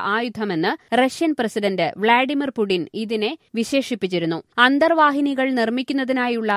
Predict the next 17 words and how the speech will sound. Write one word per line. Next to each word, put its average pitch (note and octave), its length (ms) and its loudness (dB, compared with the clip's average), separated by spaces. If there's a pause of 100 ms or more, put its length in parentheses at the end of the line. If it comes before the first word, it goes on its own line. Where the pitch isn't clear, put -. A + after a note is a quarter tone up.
നീക്കങ്ങളും A3+ 640 0 (220)
റഷ്യ B3+ 540 2
നടത്തുന്നതായി A3+ 800 2 (180)
ഹോക്കൻഹൾ B3+ 640 4 (160)
പറഞ്ഞു. F#3+ 380 2 (280)
റഷ്യയുടെ D#4 560 4
അതിർത്തി C4 400 2
പ്രദേശങ്ങളിൽ B3 760 0
ഇറാനും B3+ 560 0
ഉത്തര B3+ 300 -4
കൊറിയയും A3 540 -2 (160)
ഭീഷണി C#4+ 560 0
ഉയർത്തുന്നുണ്ടെങ്കിലും A3 960 0 (220)
ലോക C#4 320 4
ജനതയ്ക്ക് C4 500 -2
ഭീഷണിയായി B3 720 -4
നിലനിൽക്കുന്നത് A3 760 -2